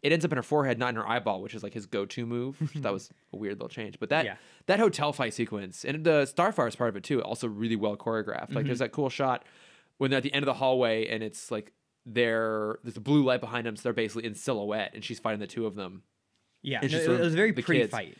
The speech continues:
Speaker 2: Like, I,
Speaker 1: It
Speaker 2: I did
Speaker 1: was.
Speaker 2: enjoy both fight scenes a lot.
Speaker 1: I, I mean, I think this is the best fight scene we've had so far. Like,
Speaker 2: Mm-hmm.
Speaker 1: it's really well choreographed. It looked cool, um, and it didn't feel over the top.
Speaker 2: Yes.
Speaker 1: Yeah. And
Speaker 2: Uh,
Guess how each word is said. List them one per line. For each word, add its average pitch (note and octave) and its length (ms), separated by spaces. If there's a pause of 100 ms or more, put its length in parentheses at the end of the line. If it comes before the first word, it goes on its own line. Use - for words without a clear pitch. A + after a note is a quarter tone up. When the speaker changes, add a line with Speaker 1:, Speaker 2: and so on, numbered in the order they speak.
Speaker 2:
Like, C3 120
I, D3 120
Speaker 1:
It D3+ 200
Speaker 2:
I - 80
did F3 140
Speaker 1:
was. F3 80
Speaker 2:
enjoy C3 480 (340)
both B2+ 200
fight A#2 220
scenes G#2 160
a G#2 60
lot. - 340
Speaker 1:
I, G3 120
I G3+ 40
mean, A3+ 100
I A3 60
think A#3 180
this E3 120
is D#3 60
the D#3 80
best C#3+ 200
fight C3+ 180
scene B2+ 140
we've A#2+ 140
had A#2+ 200
so A2+ 140
far. - 400 (160)
Like, B2 220
Speaker 2:
Mm-hmm. A2 120
Speaker 1:
it's B2+ 320
really C3+ 300
well D#3 180
choreographed. G#2+ 800
It A#2+ 120
looked B2 340
cool, G#2+ 460 (320)
um, A#2 580
and C3 120
it C#3+ 140
didn't D#3 380
feel C#3+ 340 (440)
over C3 200
the A#2+ 80
top. - 300 (1200)
Speaker 2:
Yes. - 400 (300)
Speaker 1:
Yeah. G#2 240 (440)
And A3+ 140
Speaker 2:
Uh, - 80